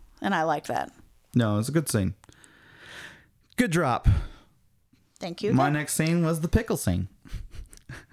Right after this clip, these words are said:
Speaker 1: The pickle scene.
Speaker 2: Mm-hmm. This is when, uh, you really get to see, uh, Johnny, and everybody's in awe of him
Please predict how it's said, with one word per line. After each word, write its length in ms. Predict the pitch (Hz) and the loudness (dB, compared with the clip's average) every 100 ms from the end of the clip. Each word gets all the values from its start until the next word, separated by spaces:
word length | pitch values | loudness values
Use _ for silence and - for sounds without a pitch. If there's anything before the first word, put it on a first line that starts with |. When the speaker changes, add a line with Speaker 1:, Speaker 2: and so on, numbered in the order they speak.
| - _ _ _ _ - | -20 _ _ _ _ -12
Speaker 1:
The 80 | 175 | -6
pickle 460 | - - 196 - 131 | -4 -4 -6 -6 -2
scene. 300 | - - 135 | -2 0 2
Speaker 2:
Mm-hmm. 260 | 135 147 156 - - - - | 4 2 0 -8 -20 -20 -2
This 160 | 143 139 | 0 2
is 140 | 135 | 0
when, 180 | 139 135 | 0 0
uh, 160 | 127 117 | 0 2
you 220 | 117 117 | 2 2
really 260 | 120 120 113 | 2 0 -2
get 100 | - | -2
to 60 | |
see, 420 | 104 - 117 117 110 | -2 2 2 2 2
uh, 320 | 107 98 98 - - _ | 2 2 0 -6 -14 _
Johnny, 480 | 104 117 113 117 117 - - - - | 0 2 2 0 -2 -6 -18 -8 0
and 100 | 107 | 2
everybody's 400 | 113 113 110 101 | 2 2 2 0
in 80 | - | 0
awe 240 | 104 110 | 0 0
of 80 | 101 | 2
him 300 | 110 107 | 2 2